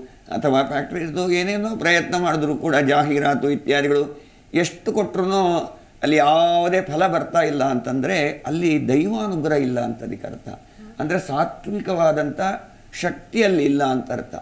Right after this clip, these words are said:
ಆಗೇನು ಮಾಡಬೇಕು ನಾವು? ಜನಾಕರ್ಷಣೆಗೆ, ಮನಾಕರ್ಷಣೆಗೆ, ಧನಾಕರ್ಷಣೆಗೆ ಅದರದ್ದೇ ಆದಂಥ ಮಂತ್ರಗಳಿಂದ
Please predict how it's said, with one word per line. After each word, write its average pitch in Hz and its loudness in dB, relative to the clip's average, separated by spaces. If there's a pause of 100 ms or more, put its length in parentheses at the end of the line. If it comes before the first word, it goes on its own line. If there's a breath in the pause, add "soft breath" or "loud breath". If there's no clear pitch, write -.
(120)
ಆಗೇನು 214 2
ಮಾಡಬೇಕು 143 2
ನಾವು? 131 2 (300 loud breath)
ಜನಾಕರ್ಷಣೆಗೆ, 143 0
ಮನಾಕರ್ಷಣೆಗೆ, 127 0
ಧನಾಕರ್ಷಣೆಗೆ 143 0
ಅದರದ್ದೇ 139 2
ಆದಂಥ 131 0 (640 soft breath)
ಮಂತ್ರಗಳಿಂದ 143 2